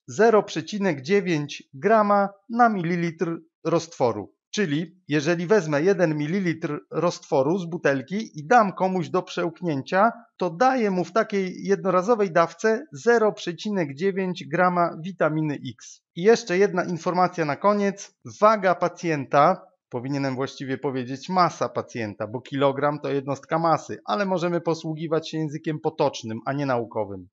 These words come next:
Siedemdziesiąt dwa przecinek siedem kilograma. No i mamy zderzenie jednostek amerykańskich z europejskimi. Pamiętajcie, że w Polsce, tak jak w większości krajów świata, tylko Stany Zjednoczone,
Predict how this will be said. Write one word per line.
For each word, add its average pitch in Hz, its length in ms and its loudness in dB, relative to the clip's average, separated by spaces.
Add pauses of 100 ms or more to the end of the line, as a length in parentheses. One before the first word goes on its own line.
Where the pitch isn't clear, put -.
(140)
Siedemdziesiąt 185 920 0 (100)
dwa 185 500 2
przecinek 151 500 -4
siedem 165 520 2 (180)
kilograma. 135 680 2 (300)
No 175 140 0
i 180 100 -2
mamy 170 300 2
zderzenie 165 440 0
jednostek 170 560 0
amerykańskich 170 840 -2 (140)
z 147 120 -8
europejskimi. 175 1000 -2 (200)
Pamiętajcie, 165 1000 2
że 143 180 2
w - 180 -16
Polsce, 190 720 2 (180)
tak 165 220 -2
jak 165 300 0
w 143 180 -8
większości 160 680 -2
krajów 156 360 -2
świata, 156 640 2 (180)
tylko 147 260 -6
Stany 156 280 -4
Zjednoczone, 147 600 -2